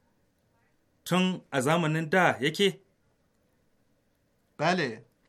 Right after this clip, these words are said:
Speaker 2: قدیمی‌ترین فرش ایران در موزهٔ فرش سه هزار ساله است.
Speaker 1: ای، darduma mafi tsufa a Iran, a ɗakin aje kayayyakin tarihi dangin darduma,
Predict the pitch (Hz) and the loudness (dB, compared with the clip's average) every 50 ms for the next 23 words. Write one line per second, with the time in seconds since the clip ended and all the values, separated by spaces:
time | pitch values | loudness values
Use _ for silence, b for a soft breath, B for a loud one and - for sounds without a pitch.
0 | _ _ 143 147 156 156 165 170 170 175 170 156 165 165 165 175 196 208 190 - | _ _ 0 0 2 2 0 -2 -2 -4 -4 -2 -2 -2 0 0 -2 -4 -4 0
1 | 185 180 185 185 180 - 208 190 180 170 151 147 147 156 160 165 156 156 - - | 2 2 2 2 0 -2 -4 -4 -4 -4 -4 -2 -2 0 -2 -2 -2 -4 -8 -10
2 | - 143 135 131 127 131 135 135 131 127 120 135 143 139 131 127 - - 139 143 | -6 -2 -2 -2 -2 -2 -6 -8 -8 -8 -6 -4 -4 -4 -4 -6 -2 0 2 2
3 | 156 165 165 151 - - - _ _ _ _ _ _ - - - - 147 139 131 | 2 2 -2 -6 -8 -12 -14 _ _ _ _ _ _ -18 -12 -6 -4 -2 -2 -2
4 | 135 123 120 131 127 127 120 117 - - 131 123 123 139 147 139 113 110 - - | -4 -4 -2 0 0 0 0 -4 -6 -4 -4 -2 0 0 0 0 -2 -2 -6 -12
5 | - - _ _ _ _ _ _ _ _ _ _ _ _ _ _ _ _ _ _ | -18 -20 _ _ _ _ _ _ _ _ _ _ _ _ _ _ _ _ _ _
6 | _ _ _ _ 143 170 202 214 196 208 - _ _ _ _ _ _ _ _ _ | _ _ _ _ 2 4 4 4 2 0 -6 _ _ _ _ _ _ _ _ _
7 | _ _ _ _ _ _ 117 131 139 139 139 196 220 214 202 196 196 190 190 185 | _ _ _ _ _ _ -4 -2 -2 0 0 2 2 2 4 4 4 2 2 -2
8 | - _ _ _ - 147 190 208 208 190 175 151 127 110 107 - - - 160 185 | -6 _ _ _ -2 0 0 0 0 0 0 0 0 -2 -4 -6 -6 -4 -4 -4
9 | 175 - 185 180 180 180 - - - 110 - 120 117 156 196 196 156 - - _ | -2 -2 -2 0 0 -2 -4 -6 -8 -6 -4 -2 0 2 2 2 0 -4 -10 _
10 | _ _ _ _ _ _ _ _ _ _ _ _ _ _ _ _ - 120 117 117 | _ _ _ _ _ _ _ _ _ _ _ _ _ _ _ _ -4 -2 0 0
11 | 113 - 151 170 185 185 - 170 135 113 - - 156 165 165 139 120 - 170 175 | 0 2 4 2 4 2 0 -2 -2 -2 -2 -4 -2 -2 0 -2 -2 0 0 2
12 | 147 139 143 139 - - 170 170 160 - 160 170 170 175 185 180 170 170 123 101 | 2 2 0 -2 -4 -6 -6 -6 -6 -4 -4 -4 -2 -2 -4 -4 -2 -4 -4 -4
13 | - - _ _ - 113 123 143 165 156 160 156 143 117 - 101 101 95 143 165 | -6 -10 _ _ -10 -4 -2 -2 -2 -2 -2 -4 -4 -4 -4 -6 -8 -8 -6 -4
14 | 180 185 175 | 0 0 0